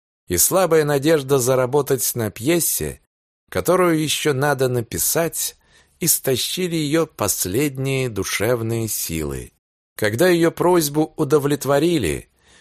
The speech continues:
она даже не выказала особой благодарности Агнес, сказав только: «Не пугайтесь, мисс, я от вас не ускользну. Я должна оставаться при вас до самого конца».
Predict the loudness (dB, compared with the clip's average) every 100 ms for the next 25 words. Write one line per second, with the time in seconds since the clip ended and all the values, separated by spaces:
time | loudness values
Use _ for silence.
0 | _ -4 0 2 4 4 4 0 0 -4
1 | 0 2 2 2 2 2 4 2 2 0
2 | 2 2 2 0 2 2 2 2 0 -2
3 | -4 -4 -4 -6 _ -2 -2 -2 -6 -4
4 | -6 -8 _ _ -10 -2 0 0 -2 -2
5 | -4 -4 -6 -12 -14 _ _ _ _ _
6 | _ -6 -2 -2 0 0 0 -2 -4 -4
7 | -4 -2 -2 -4 -6 _ _ _ _ -4
8 | 0 0 0 0 2 0 0 -2 -2 0
9 | 0 0 0 0 -2 -2 -4 _ _ _
10 | _ _ _ -2 0 0 0 0 -2 -2
11 | -2 0 0 0 -2 -2 0 0 0 0
12 | -2 -4 -2 0 0 0 0 -2 -4 -4
13 | -4 -4 -6 -6 -8